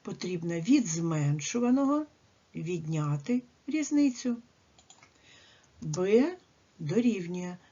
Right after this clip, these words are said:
сорок п'ять відняти тридцять вісім. Віднімаємо частинами. Сорок п'ять відняти тридцять п'ять десять. А десять відняти три?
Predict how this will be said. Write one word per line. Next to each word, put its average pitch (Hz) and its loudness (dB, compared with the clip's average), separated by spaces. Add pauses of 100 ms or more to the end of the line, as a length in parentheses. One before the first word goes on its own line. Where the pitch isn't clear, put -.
сорок 190 -4
п'ять 214 -4
відняти 180 -8
тридцять 202 -8
вісім. 208 -8 (1500)
Віднімаємо 311 2
частинами. 175 -2
Сорок 277 -2
п'ять 311 0
відняти 180 -6
тридцять 190 -6
п'ять 269 -2 (1400)
десять. 170 -4 (960)
А 196 0
десять 170 0
відняти 165 -6
три? 320 -4